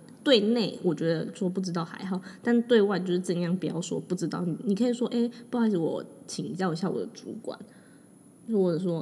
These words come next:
：“欸，我们在讨论过后再回复给您”之类的，就不要说：“欸，我不知道欸，等我问一下。”我就觉得这样子有点不专业，因为人家也不知道你是什么来历，就是你只要是外面的人打电话给你，你就是代表公司，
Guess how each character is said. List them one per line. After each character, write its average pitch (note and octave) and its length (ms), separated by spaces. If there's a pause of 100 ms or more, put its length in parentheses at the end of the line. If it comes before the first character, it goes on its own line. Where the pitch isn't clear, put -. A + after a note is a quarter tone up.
：“欸， F3 120
我 E3+ 120
们 D#3 180
在 G3+ 160
讨 - 220
论 F#3 200
过 F3+ 160
后 F3 180
再 E3+ 200
回 E3+ 160
复 E3+ 180
给 F#2+ 200
您” G#2+ 340
之 E3 160
类 F3 220
的， - 200 (140)
就 A3+ 100
不 A3+ 80
要 F#3+ 80
说 G3 140
：“欸， F3+ 100
我 E3 80
不 D#3+ 140
知 F#3 160
道 F#3+ 140
欸， - 100
等 C3+ 140
我 A#2+ 100
问 B2 100
一 - 60
下。” - 160
我 F3 80
就 F#3 140
觉 G3+ 140
得 F#3 60
这 G#3+ 80
样 F#3+ 140
子 E3+ 160
有 E3+ 140
点 E3 120
不 F3 120
专 D#3+ 200 (120)
业， - 120 (280)
因 C#4 100
为 D4 60
人 G3 160
家 G3+ 120
也 E3+ 60
不 F#3 100
知 F#3 40
道 F3 100
你 D#3 60
是 E3 80
什 D#3 120
么 - 100
来 - 100 (160)
历， G#2+ 160 (320)
就 A3 280
是 G#3+ 140 (460)
你 F#3+ 200 (320)
只 F#3 120
要 B3+ 200
是 C4 120
外 B3 160
面 A#3 160
的 F#3+ 40
人 E3 140
打 - 160
电 F#3 160
话 F#3 120
给 - 160
你， C#3+ 120 (300)
你 D3 100
就 D#3+ 80
是 D#3 60
代 D#3+ 100
表 - 200
公 F3 200
司， - 180